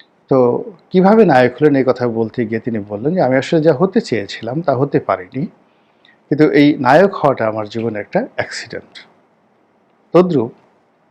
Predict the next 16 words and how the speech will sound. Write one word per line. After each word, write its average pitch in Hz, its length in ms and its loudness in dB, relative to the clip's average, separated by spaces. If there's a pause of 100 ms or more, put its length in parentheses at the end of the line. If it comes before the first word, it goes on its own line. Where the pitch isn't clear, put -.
(220)
এই 151 120 4
যে 170 100 2
উপদেষ্টা 190 640 2
হওয়াটা, - 540 -4 (720)
উপদেষ্টা 123 460 -2
হওয়াটা, 107 440 -2 (380)
ডক্টর 127 220 -2
ইউনূসের 120 360 -2
সঙ্গে, 120 560 -4
আহ, - 1120 -10
তার 113 420 2
উপদেষ্টা 135 420 0
পরিষদে 113 440 -4
অ-, 107 340 -2
সম্পৃক্ত 127 520 -4
হওয়া, 113 360 0